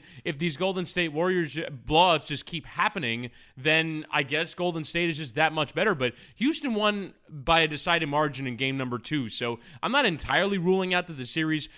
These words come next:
could eventually be competitive, but one of the weird things, like you said, Sekou, in kind of the modern era is that even close series are just a sequence of blowouts that it's basically when the team gets hot from three or has hot shooting,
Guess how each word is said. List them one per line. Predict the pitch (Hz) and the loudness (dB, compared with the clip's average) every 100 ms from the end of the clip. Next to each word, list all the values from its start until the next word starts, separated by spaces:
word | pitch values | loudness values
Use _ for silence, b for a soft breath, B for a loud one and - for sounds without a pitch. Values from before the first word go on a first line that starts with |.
| b | b
could | - 180 | -2 0
eventually | 120 220 190 226 | 2 0 0 -4
be | 185 214 | -4 -4
competitive, | 226 202 202 208 220 160 | -6 -4 0 2 2 2
but | 175 170 b b | 2 0 b b
one | 170 269 | 0 0
of | |
the | 269 | 0
weird | 240 190 | -2 0
things, | 214 180 | -2 0
like | 185 180 | -2 -2
you | |
said, | 180 196 | -4 -2
Sekou, | - 175 143 160 147 | 0 -2 -2 -2 0
in | 160 | 0
kind | 160 165 | 0 -2
of | 156 | 0
the | |
modern | 143 147 147 143 | 2 2 2 0
era | 156 185 147 135 b b | 0 2 4 2 b b
is | - 139 | -8 -4
that | 135 135 - | 2 2 2
even | 208 233 240 | 0 0 -2
close | 202 - 214 214 | -8 -2 0 0
series | - 135 104 98 95 - - _ _ 180 | -4 -2 -2 -4 -6 -10 -16 _ _ -2
are | |
just | 180 175 185 | -2 -2 -4
a | |
sequence | - 196 175 180 151 | -2 -4 -2 -4 -4
of | 139 | -6
blowouts | 117 151 196 113 92 - | -2 2 4 4 2 -2
that | 131 127 - b b | 2 2 2 b b
it's | 151 156 | -4 0
basically | 208 208 - 190 | 0 0 0 -4
when | 151 156 | -2 -2
the | 151 | -4
team | - 180 | -4 -2
gets | 165 160 | -2 -2
hot | - 160 151 | 0 0 0
from | 147 131 | -8 -6
three | 156 151 151 135 127 b b | -4 0 2 0 -2 b b
or | 143 | 0
has | 143 - | 0 0
hot | 139 123 | 0 0
shooting, | - 247 190 135 127 | 0 2 4 2 0